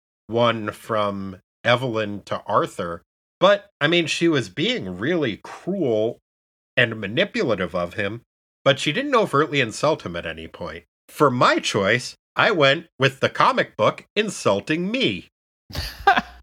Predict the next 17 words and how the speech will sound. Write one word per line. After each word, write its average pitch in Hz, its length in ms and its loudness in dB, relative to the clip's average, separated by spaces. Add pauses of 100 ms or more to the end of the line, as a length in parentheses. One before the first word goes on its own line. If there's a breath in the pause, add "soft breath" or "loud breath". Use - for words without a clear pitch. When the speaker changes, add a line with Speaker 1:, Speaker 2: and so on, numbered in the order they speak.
(340)
Speaker 1:
In 262 200 4
the 247 100 6
sequence 156 800 2
where 147 560 4
the 151 180 6
lecherous 190 520 4
businessman 139 720 2
is 123 200 2
imagining 175 840 2 (320 loud breath)
his 113 560 2 (400)
hot - 300 0
tub 151 320 4
orgy, 131 580 0 (320)
the 139 200 2
final 165 360 4
panel 170 460 2
is 117 160 0